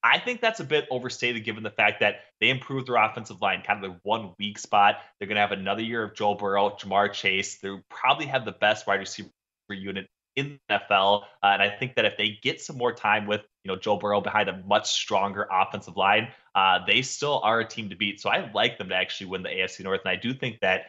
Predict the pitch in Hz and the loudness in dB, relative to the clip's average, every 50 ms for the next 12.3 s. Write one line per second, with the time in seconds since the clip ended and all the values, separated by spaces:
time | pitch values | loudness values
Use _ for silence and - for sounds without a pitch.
0 | - _ - 104 101 98 - - - - - - 127 123 120 110 - 113 113 110 | -16 _ -4 0 2 2 2 0 -4 -10 -8 -4 -2 -2 0 2 4 4 4 4
1 | 110 98 95 101 107 104 101 - _ _ _ - 113 139 165 190 196 - 170 135 | 0 -4 -2 0 0 0 -2 -4 _ _ _ -6 -4 -4 -4 -4 -4 -6 -8 -6
2 | - 120 117 - - 127 104 - - 127 110 104 104 107 104 - 98 95 98 - | -4 -6 -6 -6 -8 -10 -10 -8 -2 2 4 6 6 6 4 2 0 0 -2 -2
3 | - - 101 92 92 90 90 _ _ - - - 123 113 - - 104 110 104 104 | -6 -10 -8 -6 -6 -6 -8 _ _ -14 -8 -8 -8 -6 -6 -6 -4 -2 2 4
4 | 101 98 98 98 - 95 95 98 - - - 101 92 95 95 92 - 104 98 - | 4 4 4 2 2 4 4 2 2 0 -8 -8 -6 -6 -6 -6 -6 -10 -4 2
5 | 101 98 104 107 101 - - 107 107 107 101 92 98 90 90 90 92 87 - 90 | 4 4 4 4 2 -2 0 0 0 0 0 -4 -6 -8 -8 -6 -8 -8 -8 -8
6 | 87 85 87 87 87 85 - - 92 95 - 85 85 87 - - 92 87 - - | -8 -6 -6 -6 -6 -8 -12 -14 -14 -14 -14 -16 -16 -14 -12 -10 -10 -8 -6 -4
7 | 87 87 90 - - _ _ - 104 127 156 151 135 147 143 143 139 131 - - | -4 -4 -4 -6 -12 _ _ 0 0 2 2 0 0 -2 -2 -2 -2 -6 -4 -2
8 | 139 131 131 127 120 117 120 117 117 - 117 107 117 113 113 113 107 - - 117 | -2 0 0 0 0 -2 -4 -4 -4 -6 -4 0 2 2 2 0 -2 -4 -2 -2
9 | 110 107 104 104 - _ - 110 104 104 101 104 110 123 127 127 127 - - 120 | -2 -2 -2 -6 -10 _ -10 -6 -4 -4 -4 -2 0 0 0 0 0 -2 -2 -2
10 | 117 117 117 - 120 117 110 - 117 113 - - - 123 113 104 - - - 110 | -2 -2 -2 -2 0 0 0 2 0 -2 -2 0 2 4 4 4 2 0 2 2
11 | 110 113 110 110 107 - 107 104 101 101 101 - - 101 95 101 98 - 107 101 | 6 6 6 6 4 2 2 2 2 2 0 -2 -4 -6 -6 -6 -8 -10 -10 -8
12 | - - 95 95 98 | -4 -2 0 0 0